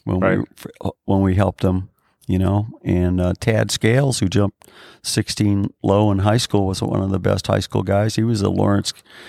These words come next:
Speaker 1: Kansas high school kid. We just, I just, I've always had fun helping kids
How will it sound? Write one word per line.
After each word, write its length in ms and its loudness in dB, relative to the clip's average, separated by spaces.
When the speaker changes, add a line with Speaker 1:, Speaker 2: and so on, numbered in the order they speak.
Speaker 1:
Kansas 440 0
high 120 2
school 280 0
kid. 400 -4
We 120 -2
just, 160 -2
I 120 0
just, 280 -2
I've 180 0
always 420 2
had 300 0
fun 520 2
helping 480 0
kids 580 -2